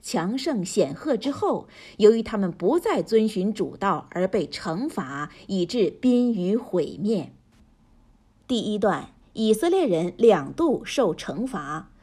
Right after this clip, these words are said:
包括十七章一至十节。本段先叙述穆圣萨拉拉华莱伊生肖的故事，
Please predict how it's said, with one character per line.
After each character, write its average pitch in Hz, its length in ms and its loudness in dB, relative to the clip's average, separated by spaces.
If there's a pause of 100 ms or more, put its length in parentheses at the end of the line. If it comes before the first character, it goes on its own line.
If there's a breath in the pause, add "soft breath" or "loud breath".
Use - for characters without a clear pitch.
包 202 160 2
括 202 100 -2
十 190 200 -4
七 214 160 -8
章 202 280 -2
一 262 220 0
至 165 180 -4
十 156 360 -6
节。 147 340 -6 (800 loud breath)
本 254 220 6
段 277 200 2
先 262 240 2
叙 269 220 0
述 202 240 0
穆 285 240 2
圣 240 340 2
萨 214 200 0
拉 196 180 0
拉 196 180 2
华 202 140 -2
莱 175 160 -2
伊 170 180 -2 (680)
生 254 260 0
肖 240 300 0
的 202 80 -2
故 175 180 -4
事， 143 280 -8